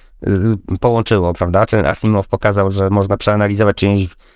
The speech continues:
wypowiedzi, wypowiedź albo po prostu cały szereg wypowiedzi i wykreślić to, co jest zbędną gadaniną i zostaje tylko to, co ma jakikolwiek sens i jakikolwiek, y, y,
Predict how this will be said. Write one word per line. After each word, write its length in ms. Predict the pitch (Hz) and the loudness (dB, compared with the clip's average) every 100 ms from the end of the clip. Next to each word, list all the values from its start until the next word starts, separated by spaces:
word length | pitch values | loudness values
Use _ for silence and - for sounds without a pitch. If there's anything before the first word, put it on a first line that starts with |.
| - - | -20 -4
wypowiedzi, 720 | 98 101 107 101 110 104 107 | 0 2 2 2 2 2 0
wypowiedź 460 | 104 - 104 117 - | 0 0 0 2 2
albo 220 | 104 98 | 2 2
po 120 | - | 0
prostu 180 | 107 - | -4 -4
cały 260 | - 113 107 | -2 0 0
szereg 400 | - 127 113 101 | -2 -2 -2 -2
wypowiedzi 600 | 101 95 92 95 120 156 - - - - - | -2 -2 -2 0 0 -2 -8 -20 -20 -20 -4
i 100 | 107 | 0
wykreślić 560 | 110 117 123 117 107 | 0 0 0 -2 -4
to, 140 | - 127 | 0 0
co 160 | - | 2
jest 240 | 110 107 - | 2 0 -4
zbędną 460 | 104 101 117 110 | -6 0 2 4
gadaniną 560 | 104 104 104 104 98 131 | 2 2 2 2 4 2
i 100 | 123 | 2
zostaje 380 | 107 - 117 113 | 0 0 0 0
tylko 220 | 104 117 | 0 0
to, 120 | 113 | -2
co 120 | - | 0
ma 100 | 107 | 0
jakikolwiek 480 | 107 98 113 107 98 | 0 -2 -2 0 0
sens 420 | - 113 110 - | 0 0 0 -2
i 320 | 104 104 104 101 | -2 0 2 2
jakikolwiek, 720 | 101 101 - 107 104 98 - | 2 0 0 0 0 -4 -4
y, 320 | 101 101 101 104 - - - - - 58 | 0 4 4 0 -6 -20 -20 -20 -12 -8
y, 160 | 69 | -8